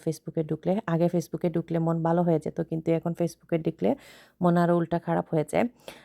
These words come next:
তো যাই হোক, ভিডিওটা অনেক আগের করা, যেটা বললাম। আর এখানে হচ্ছে আমি ডলারকে পাউন্ড করে নিচ্ছিলাম, আহ, এটিএমে, আহ,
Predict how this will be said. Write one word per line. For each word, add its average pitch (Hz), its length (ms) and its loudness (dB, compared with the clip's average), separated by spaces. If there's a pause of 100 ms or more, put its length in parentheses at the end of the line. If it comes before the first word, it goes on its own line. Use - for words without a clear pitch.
(140)
তো 226 80 0
যাই 240 200 4
হোক, 214 80 4
ভিডিওটা 180 400 0
অনেক 170 220 0
আগের 165 240 0
করা, 160 200 0
যেটা 156 220 -2
বললাম। 156 460 -2
আর 175 140 0
এখানে 175 260 0
হচ্ছে 180 280 -2
আমি 165 360 0
ডলারকে 170 840 -2
পাউন্ড 170 340 -2
করে 170 180 0
নিচ্ছিলাম, 165 520 -2
আহ, 156 420 2
এটিএমে, 156 480 -2 (100)
আহ, 156 200 0